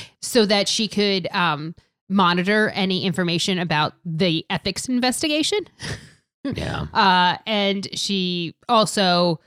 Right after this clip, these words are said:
Speaker 1: there was just some slowness issues in her court too, which frankly seem minor compared to some of the, the big things that were, that were on the top of the thing.
Speaker 2: The irony, of course, is that the being slow is probably what got people to actually take action.
Speaker 1: <laughs> I mean, calling another judge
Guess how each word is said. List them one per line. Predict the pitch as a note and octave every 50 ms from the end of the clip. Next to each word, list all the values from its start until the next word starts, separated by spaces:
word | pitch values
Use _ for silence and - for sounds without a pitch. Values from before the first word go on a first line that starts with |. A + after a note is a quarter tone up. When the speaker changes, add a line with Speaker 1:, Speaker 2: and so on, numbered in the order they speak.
| _ _ _ _
Speaker 1:
there | - F#3+
was | F3 -
just | - F3 - - -
some | F#3 D#3+ E3 E3 D3+
slowness | - - - E3+ D#3+ D#3+ D3+ A2 A2 D3 -
issues | F#2+ C#3+ - A2+ G2+ F#2 -
in | D#3+ D3+
her | D3 - -
court | - - F3+ E3 - -
too, | - - - F#2+
which | A#2+ B2+ - - - -
frankly | - - G#3 G3 F#3+ - - F3 E3
seem | C#3+ - - - F#3+ F3 E3+ E3+ D#3+ D3+ - -
minor | G3 F#3 F#3 F3+ F3 E3+ C#3+ A#2 D#3+
compared | E3 - F#3+ F3+ - F3+ E3+ E3
to | D#3+ D3+
some | - - E3 D#3 E3
of | D#3+ C#3+ C#3+
the, | D#3+ D3+ C#3+ D3 D3+ D#3+ - E3 - _ -
the | E3
big | D3 - G3 F3+ E3 D#3+ C#3+
things | - - D#3+ D#3 D#3 - F#2+ C3+ -
that | - - C#2
were, | C#2 F#2 D#2+ - - _ _ _ _
that | - - -
were | B2
on | C3 D3+ A2
the | -
top | - - - E3 D#3 -
of | - -
the | - E2+
thing. | - - F2+ F2 - _ _ _ _ _ -
Speaker 2:
The | G2 F#2+
irony, | F2+ E2+ E2 D#2+ C#2+ C#2+ C2+
of | C2+ - -
course, | - - G1+ - - - -
is | - - - -
that | - C#2+ C#2 -
the | - C#2
being | C2 - C#2 C2 B1 C2+
slow | - - - - E2+ D#2 B1+ A1 - - -
is | - -
probably | - - - D#2 C#2+ - C#2 - C#2+ C#2
what | B1 A#1+ - -
got | - D#2+ - - -
people | - - - - - -
to | D#2+ D#2+
actually | - A3+ C#3+ A#2 -
take | - - - -
action. | - - C4 - - C4 F3
Speaker 1:
<laughs> | B3 C4 - - C4 - - A#3+ C4 C4 - G3 - - - G3 - - - D3 - - G#2 - - - - - - - - - - - - - - - - D4
I | D4+
mean, | D4 D4+ C#4+ C4 -
calling | - A#3 B3 B3 A#3 A3 G#3+
another | G3+ G3+ F#3+ F#3 F#3 F3+
judge | D#3 - F3+ E3+ E3+ E3 E3 D#3 - - - - -